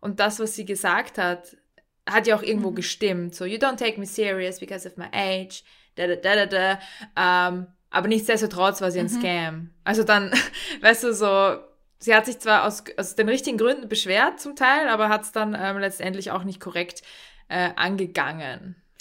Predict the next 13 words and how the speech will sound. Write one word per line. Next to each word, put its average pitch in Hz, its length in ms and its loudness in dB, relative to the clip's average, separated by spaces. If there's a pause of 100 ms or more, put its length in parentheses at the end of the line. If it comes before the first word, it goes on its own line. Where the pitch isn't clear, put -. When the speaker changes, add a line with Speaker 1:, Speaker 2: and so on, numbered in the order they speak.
Speaker 1:
So. - 80 -18 (220)
Speaker 2:
Ja, 226 240 2
ich 233 80 -4
fand 240 280 -2
auch, 226 320 0
ähm, 214 280 -4
deren 214 240 -2
Beziehung 220 360 -8
irgendwie 208 280 -8
ganz, 196 460 -10
äh, 190 500 -8
interessant, 202 580 -8
weil 190 260 -4